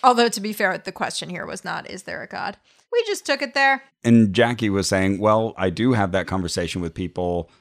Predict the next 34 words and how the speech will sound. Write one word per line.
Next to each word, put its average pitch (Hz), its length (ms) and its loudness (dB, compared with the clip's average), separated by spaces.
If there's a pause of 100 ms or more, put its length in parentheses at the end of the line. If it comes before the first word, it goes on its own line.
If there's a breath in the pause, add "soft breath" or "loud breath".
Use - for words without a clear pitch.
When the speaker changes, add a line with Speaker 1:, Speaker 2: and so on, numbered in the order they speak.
Speaker 2:
sometimes 92 560 -2
about 85 500 -4
whether 85 280 -4
there 85 220 -4
is 85 100 -4
a 87 40 -4
God 85 360 -4
or 85 80 -8
not. 87 420 -2
And 113 280 2
you 120 80 0
know 135 80 2
what? 196 200 -4
I 101 120 -4
just 110 200 -4
frankly 110 320 -4
prefer 104 540 -2 (100)
a 104 160 0
world 107 300 0
in 113 100 2
which 113 180 -2
God 113 180 -2
exists." 135 540 -8 (120)
Speaker 1:
Uh, 190 340 0
it's 208 160 -12
hard 247 340 0
for 302 140 -4
me 220 320 -8 (200)
to 185 300 -6
imagine 180 880 -6 (120)
considering 196 640 -10
that 165 260 -4 (100)
belief. 185 640 -18 (220)
Speaker 2:
Okay. 123 300 0